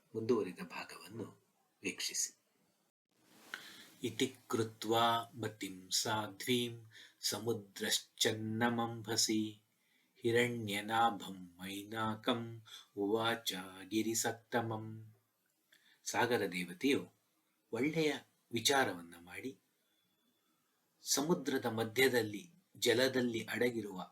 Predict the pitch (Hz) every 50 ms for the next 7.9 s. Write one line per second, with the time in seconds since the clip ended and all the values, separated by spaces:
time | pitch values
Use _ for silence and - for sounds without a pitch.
0 | _ - 104 110 117 127 131 135 127 117 - - - - - 90 92 92 92 -
1 | - 87 85 - - - _ _ _ _ _ _ _ _ _ _ _ _ _ -
2 | - - 135 139 147 139 135 120 117 104 98 104 101 110 110 107 107 107 98 92
3 | 90 87 90 - - - - 113 120 120 135 - - 110 - - - - 101 101
4 | 95 - - - 90 90 92 90 90 90 - - 120 131 127 - 127 104 92 -
5 | - - - - 95 87 - - _ _ _ _ _ _ _ _ _ _ - 120
6 | 120 117 120 - - - - - - - - - - 101 87 - _ _ _ _
7 | _ _ - 110 101 92 90 85 85 87 - - - - - - _ _